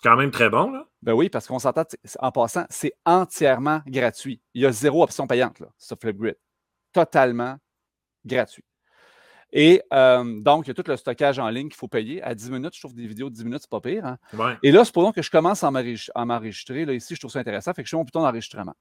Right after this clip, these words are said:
Speaker 2: Je m'enregistre. Là, je parle à mes élèves, je leur explique quelque chose. Là, je leur dis, par exemple, euh, je vais vous montrer comment faire un P G C D. Je mets sur pause. Et à ce moment-là, je peux rajouter effet,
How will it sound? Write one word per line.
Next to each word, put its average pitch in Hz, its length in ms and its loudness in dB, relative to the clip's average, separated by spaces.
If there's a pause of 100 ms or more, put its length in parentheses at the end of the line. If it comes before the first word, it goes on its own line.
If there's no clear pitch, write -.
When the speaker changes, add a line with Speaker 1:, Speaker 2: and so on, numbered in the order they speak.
(140)
Speaker 2:
Je 110 100 -12
m'enregistre. 101 640 -4 (880)
Là, 170 180 6
je 120 140 2
parle 113 320 6
à 107 60 2
mes 107 200 -6
élèves, 107 320 -2
je 117 100 -8
leur 107 100 -4
explique 104 280 -14
quelque 87 200 -14
chose. 143 480 -2 (200)
Là, 156 160 0
je 135 120 -4
leur 113 120 0
dis, 143 80 -8
par 131 160 0
exemple, 139 560 -2 (100)
euh, 113 460 2 (200)
je 113 180 -4
vais 143 320 0
vous 107 160 -12
montrer 135 200 -4
comment 127 260 0
faire 156 300 6
un 165 220 2 (380)
P 208 180 0
G 170 160 0
C 123 220 -6
D. - 120 -14 (380)
Je 107 120 -14
mets 196 100 -4
sur - 160 -10
pause. 113 420 -4 (540)
Et 104 80 -2
à 104 80 0
ce - 160 -12
moment-là, 196 420 0
je - 160 -8
peux 139 180 -4
rajouter 160 840 -2 (420)
effet, 143 680 -2